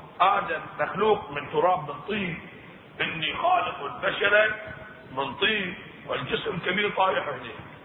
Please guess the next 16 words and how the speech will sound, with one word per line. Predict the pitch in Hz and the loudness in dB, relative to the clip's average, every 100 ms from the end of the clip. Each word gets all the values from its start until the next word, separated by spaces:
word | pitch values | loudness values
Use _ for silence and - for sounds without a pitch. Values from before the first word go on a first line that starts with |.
| - | -8
يمرون | 175 190 202 208 | 0 4 6 6
عليه | 196 208 180 | 4 2 -2
كل | 190 | -2
يوم | 190 190 190 190 190 165 | 2 6 8 8 6 0
يشوفونه. | 147 139 165 160 151 156 - - - - - - | -6 -4 -2 0 -2 -6 -12 -14 -16 -16 -6 0
"هاي | - - | 0 0
شنو | 123 107 | -4 -2
هذا؟ | 98 101 90 - - - 139 | -2 -4 -8 -10 -14 -2 4
رواية | 170 | 6
عندنا. | 240 - - - - - - - - - - - | 4 -2 -8 -10 -12 -14 -18 -20 -20 -20 -20 -4
هاي | - - | -2 -2
شنو | - - | -4 -2
هذا؟ | - - | 0 0
شو | - | -2
يسوي | - - - - | -6 -8 -6 -2
هذا؟" | - - | -2 -4